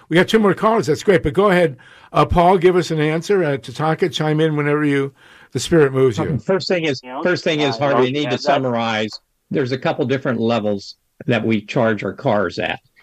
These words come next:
Speaker 2: There's what we call level one. That's like your household outlet. It'll take you all week to charge a car at that. So
Speaker 1: <laughs>
Speaker 2: nobody does that. That's
Speaker 1: Uh-huh.
Speaker 2: crazy. Then there's level two. That's what we have on our house. That's two hundred forty volts. Ours charges at forty amps. So we get about seven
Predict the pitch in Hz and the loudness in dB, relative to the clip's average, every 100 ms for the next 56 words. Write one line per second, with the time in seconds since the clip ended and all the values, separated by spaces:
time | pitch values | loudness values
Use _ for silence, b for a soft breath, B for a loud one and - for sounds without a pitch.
0 | _ 147 127 165 151 147 170 139 127 147 | _ -4 0 0 0 -2 0 0 2 0
1 | 131 127 123 139 143 139 143 - 139 - | 0 0 0 -2 -2 -2 -4 -4 -4 -2
2 | 120 101 143 131 135 - 131 131 - 117 | -4 -2 -2 -2 -2 -2 -2 -2 -4 -2
3 | 127 147 147 143 - _ - 175 165 165 | -2 0 -2 -2 -8 _ -2 -2 0 -2
4 | 151 131 - 160 151 123 127 131 120 101 | 0 -2 0 0 0 0 0 -2 -4 -8
5 | - 123 110 - 247 110 101 - - - | -2 0 -2 0 0 2 -2 -4 -4 -4
6 | 202 165 139 110 101 95 90 - 110 - | -6 -4 -2 -2 -4 -6 -8 -6 -8 -4
7 | 120 120 123 107 107 92 78 B B B | -2 0 0 -2 -2 -6 -12 B B B
8 | _ 170 185 170 135 - 143 151 170 156 | _ -2 0 0 -2 -2 0 2 2 0
9 | 123 - 220 139 143 156 143 180 139 156 | -2 -2 -2 0 0 0 -2 -2 -2 -2
10 | 156 143 139 123 120 117 156 208 131 110 | -2 0 -2 -2 -2 -2 -2 -2 -2 -4
11 | 98 123 - 139 135 - 196 190 156 135 | -4 -4 -2 -2 -2 -2 0 2 0 -2
12 | 170 151 127 123 135 151 139 131 131 - | -2 0 0 0 0 -2 -2 -2 -2 -2
13 | 135 117 120 117 120 135 120 107 104 104 | -2 -2 -4 -4 -4 -2 0 2 0 0
14 | 127 131 165 147 147 135 135 123 - 156 | -2 -2 -2 0 0 0 0 -2 -2 -2
15 | 131 131 | 0 -2